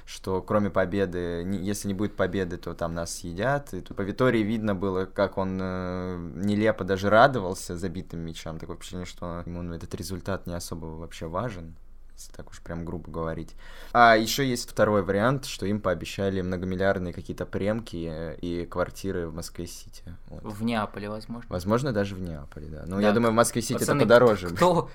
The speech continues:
Speaker 2: кто хорошо сыграет, тот здесь останется.
Speaker 1: <laughs>
Speaker 2: Может обратно не ехать. Неделя отдыха в Неаполе за наш счет. А раз уж ты упомянул Виторию, это, кстати, одна из тем, которую мы пока еще не подняли, переобувка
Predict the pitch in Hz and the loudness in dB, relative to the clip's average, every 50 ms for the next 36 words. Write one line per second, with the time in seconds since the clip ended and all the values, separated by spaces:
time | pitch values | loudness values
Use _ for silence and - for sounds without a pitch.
0 | - - - - - 180 196 - - - 143 139 131 - - 147 - - 127 123 | -14 -14 -12 2 4 4 6 6 4 2 2 2 2 2 0 0 0 -2 -2 2
1 | 139 165 190 170 127 127 - 135 131 113 113 120 120 - - 107 - - - 107 | 4 6 8 8 6 4 2 0 -2 0 0 0 0 0 0 -4 -4 -4 -4 -4
2 | 98 98 98 - - - - - - - - 165 - - - - - - - - | -4 -6 -8 -10 2 4 4 4 6 4 4 4 4 2 -2 -6 -8 -8 -10 -12
3 | - - - - - 113 120 147 147 143 131 131 120 113 123 131 135 135 - 117 | -14 -14 -12 -8 -2 4 6 6 6 6 4 2 2 4 4 2 2 2 2 0
4 | 110 110 113 127 135 123 104 104 104 101 - - 113 - - 113 107 110 127 139 | 0 2 2 0 0 0 0 -2 -2 -2 -4 -8 -6 -2 0 0 0 2 0 2
5 | 131 123 113 104 104 104 104 101 104 110 104 - - 139 127 127 123 131 131 127 | 2 2 2 2 2 2 0 -2 -4 -6 -8 -6 -4 -4 -4 -4 -2 -2 -2 -2
6 | 127 127 - 123 117 110 113 110 113 113 113 - - - 107 104 - - - - | -2 -4 -4 -4 -4 -2 -2 -2 -2 -4 -4 -8 -10 -10 -10 -10 -10 -12 -16 -16
7 | - - - - - - - 104 104 107 107 107 110 113 113 113 110 110 110 110 | -16 -16 -16 -16 -8 -2 2 2 4 4 4 4 2 2 0 0 0 0 0 -2
8 | 110 110 110 107 104 110 120 143 147 - - - - - 127 120 - 131 139 147 | -2 -2 -2 -4 -2 0 0 0 0 0 -4 -8 -6 -6 -6 -4 -2 -2 -2 -2
9 | 156 139 117 104 107 - - 139 180 220 202 120 104 - - - - - - 110 | 0 -2 -2 -2 -2 0 2 2 4 4 2 2 0 -2 -6 -12 -16 -10 -6 -6
10 | 101 98 107 107 104 104 - - 127 117 104 - - - 110 101 101 101 101 - | -4 -2 -2 -2 -4 -4 -4 -2 -2 -2 -2 -2 -6 -6 -6 -4 -4 -4 -6 -6
11 | - - - 107 92 - - - 98 - 98 98 95 104 107 123 156 190 175 110 | -6 -6 -4 -4 -4 -6 -10 -10 -10 -8 -8 -6 -4 -4 -2 -2 -2 -2 -2 -4
12 | 92 92 95 - - - 107 113 120 131 147 139 127 - - - - - | -4 -6 -8 -8 -6 -2 0 2 2 0 0 -4 -8 -10 -12 -12 -12 -12